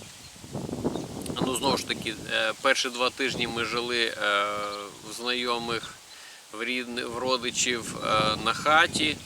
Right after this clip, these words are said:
а потім, е, коли ми вже зняли свій персональний апартмент, потрібно було забирати, е, свій,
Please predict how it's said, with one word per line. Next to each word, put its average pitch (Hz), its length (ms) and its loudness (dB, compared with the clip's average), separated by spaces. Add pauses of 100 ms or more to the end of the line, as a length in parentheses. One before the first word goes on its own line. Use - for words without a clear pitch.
(920)
а 117 160 4
потім, 147 760 -2
е, 117 560 6
коли 123 240 -2
ми 120 120 -2
вже 120 180 0
зняли 123 360 0
свій 113 500 0 (420)
персональний 127 640 4
апартмент, 160 640 2
потрібно 117 560 -4 (180)
було 113 280 -2
забирати, 113 760 -2
е, - 960 -4
свій, 123 640 2